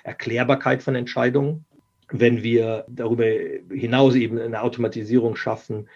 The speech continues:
äh, dann, dann muss eben auch erklärbar sein, wie ist dieses System zu, zu dieser Entscheidung gekommen. Und das ist noch,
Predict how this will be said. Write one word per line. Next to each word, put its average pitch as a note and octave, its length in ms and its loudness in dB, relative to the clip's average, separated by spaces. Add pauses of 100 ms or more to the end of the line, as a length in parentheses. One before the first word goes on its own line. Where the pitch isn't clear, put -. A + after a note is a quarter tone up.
(360)
äh, A2 260 2
dann, A#2+ 540 0
dann A#2+ 180 4
muss - 400 2 (380)
eben C3+ 280 6
auch - 420 0
erklärbar C#3 540 6
sein, G#2+ 260 0
wie C3+ 120 6
ist F3 340 4
dieses A#2 260 4
System A#2+ 380 0
zu, A2 400 -4
zu - 140 -10
dieser A2 240 -2
Entscheidung D3 420 4
gekommen. A2+ 320 0
Und B2+ 100 2
das B2+ 180 4
ist - 440 2
noch, B2 460 -4